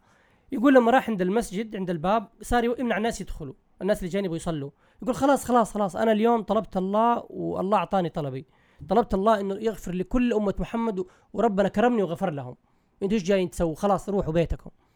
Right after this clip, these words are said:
تقول: "الناس قاعدين يتفرجوا، هذا الشخص كبير وشيبه". هذا عنده ايش؟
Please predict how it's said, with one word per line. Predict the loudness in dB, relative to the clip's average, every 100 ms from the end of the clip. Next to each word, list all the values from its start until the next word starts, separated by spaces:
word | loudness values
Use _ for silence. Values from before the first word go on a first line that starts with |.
| _ _ 0
تقول: | 4
"الناس | 6 4 2
قاعدين | -4 -6 -6
يتفرجوا، | -6 -6 -6 -8 -10
هذا | -10 -12
الشخص | -16 -20 -20 _ _ _
كبير | -4 0 4 4 2
وشيبه". | -6 -8 -2 0 0 -2 -6 -8 _ _ _ _ -20 _ _
هذا | 4 4 4 0 -4 -4
عنده | -2 -2 -4 -6 -4
ايش؟ | -2 -2 -8